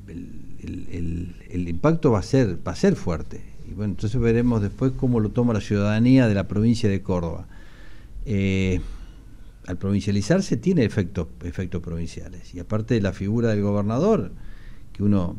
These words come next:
eh, por supuesto, respeta muchísimo, y la verdad que hemos trabajado con él muy bien, pero, eh,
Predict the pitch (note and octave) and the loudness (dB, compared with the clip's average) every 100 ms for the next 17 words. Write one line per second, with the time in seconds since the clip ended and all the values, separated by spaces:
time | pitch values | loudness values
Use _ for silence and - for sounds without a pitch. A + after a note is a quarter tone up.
0 | - - - - - F2 A#2 F#2+ F2 - | -6 -6 -8 -8 -6 -2 -2 -2 -6 -2
1 | G2+ F#2+ G#2+ A2 A3 G#3 D3+ A2 F#2 E2+ | -2 0 0 4 4 4 4 4 4 0
2 | E2+ E2+ E2 E2 F#2 A2+ G2+ F#2 - E2+ | -4 -6 -6 -4 -2 -2 0 -2 -4 -6
3 | F2 E2 G#2 F#2 F#2 G#2 G2+ F2 - F#2+ | -6 -2 -2 -2 0 0 0 0 -4 -2
4 | G2+ E3+ G#3+ F3+ F#2 E2 E2 - - - | 2 4 4 2 -2 -4 -4 -8 -12 -12
5 | - - - C3+ - - - - - | -10 -10 -8 -8 -6 -6 -8 -12 -12